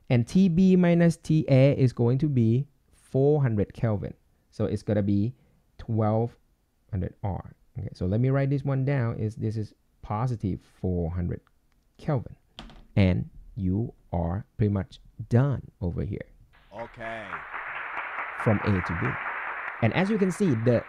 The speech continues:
Speaker 1: sign is automatic because we s-, sort of, like, strict with the delta, means final minus initial. So this one is positive heat. So it's mean going from A to B, you have a positive heat flow of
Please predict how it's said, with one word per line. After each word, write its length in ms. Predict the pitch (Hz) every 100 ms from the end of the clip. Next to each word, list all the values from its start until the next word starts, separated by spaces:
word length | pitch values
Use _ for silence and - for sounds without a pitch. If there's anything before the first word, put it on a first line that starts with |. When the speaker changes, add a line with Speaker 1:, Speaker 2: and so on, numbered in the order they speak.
| -
Speaker 1:
sign 580 | - - 170 180 139 117
is 200 | 127 131
automatic 680 | 131 127 131 170 165 - - _ _ _ _ - _ _ _ -
because 300 | 123 131 127
we 120 | 120
s-, 180 | 107 - _ - 120
sort 240 | - 104
of, 80 | 107
like, 180 | 101 -
strict 360 | - 117 110
with 180 | 113 107
the 120 | 101
delta, 600 | 87 104 113 110 107 82 64
means 280 | 98 95 90
final 360 | 90 92 92
minus 320 | 90 92 90 92
initial. 500 | 107 180 85 104 - - _ _
So 160 | - 135
this 180 | 160 160
one 180 | 147
is 140 | 127 110 -
positive 680 | - 214 277 165 - 87 - _
heat. 520 | - 202 156 - - _ _ _ _ _
So 120 | - 151
it's 120 | 147
mean 160 | 156
going 260 | 139 147 190
from 180 | 202 190
A 180 | 196 196
to 120 | 202
B, 360 | 151 107 127 147
you 100 | 143
have 200 | 151 151
a 60 | 143
positive 580 | - 165 180 156 131
heat 240 | - 175 -
flow 300 | - 131 117
of 300 | 127 127 131